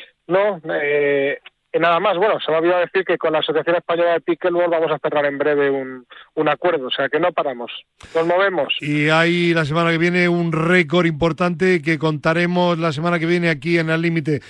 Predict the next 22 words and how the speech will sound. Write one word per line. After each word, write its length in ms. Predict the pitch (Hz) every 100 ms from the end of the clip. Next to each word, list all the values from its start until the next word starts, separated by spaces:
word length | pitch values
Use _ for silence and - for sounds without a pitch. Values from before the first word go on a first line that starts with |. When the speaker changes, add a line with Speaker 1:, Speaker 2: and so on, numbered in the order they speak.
| - _
Speaker 2:
Fernando, 560 | 143 156 185 175 185
gracias, 920 | 170 185 170 180 185 185 175 139 - 165
hasta 300 | 160 - 170
la 40 |
semana 240 | 151 180
que 80 | 185
viene, 220 | 185 185
adiós. 440 | 180 180 190 190 - - _ _ -
Speaker 1:
Gracias. 580 | 139 143 156 151 151 - - _ _ _
Speaker 2:
Bueno, 320 | 165 214 220
y 80 | 165
para 280 | 139 160 160
terminar, 800 | 139 151 160 185 202 208 214 208
tenemos 560 | - 180 185 196 196 -
una 540 | 180 180 185 180 180
llamada 380 | 170 170 175 180
telefónica 960 | 175 170 156 175 175 143 175 165 160 160
importante 760 | 143 147 123 143 135 170 190 196
de 40 |
un 80 | 175
personaje 480 | 156 135 160 160 151
importante 720 | 135 147 143 185 185 220